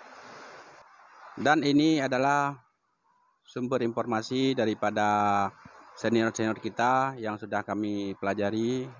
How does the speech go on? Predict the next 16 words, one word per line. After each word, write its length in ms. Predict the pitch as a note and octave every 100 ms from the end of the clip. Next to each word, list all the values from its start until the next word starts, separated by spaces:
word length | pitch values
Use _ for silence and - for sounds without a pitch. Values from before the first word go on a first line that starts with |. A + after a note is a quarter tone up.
| -
dan 160 | G#2
kami 240 | A2 G2 G2
terapkan, 720 | - G2+ F#2+ G#2 A#2 C3+ C3+ - - - _ -
sehingga 720 | - A2+ A#2 A#2 C3+ C#3 C3+ C#3 _ _ _ _ _ _ _ A2+
hasil 300 | A2+ D3 C3
hari 260 | B2 A#2+
ini 400 | A#2+ C3+ C#3+ C#3+ C#3
sesuai 480 | - A2+ A#2+ A#2+ C3
dengan 400 | A2+ A#2 B2+ C3 _ _ _
yang 400 | A2 G#2+ A2+ A2+
kita 320 | - F#2+ G2
saksikan 540 | F#2+ F#2 - - F#2+ F#2+
bersama. 500 | F#2+ F2+ G2 A#2+ D3 - _ _ _ _ _ - - _ _ -
Dan 240 | A#2+ D3
kami 260 | C3 B2 D3
mencoba 720 | C#3 A#2+ A#2 C3 C#3 C#3+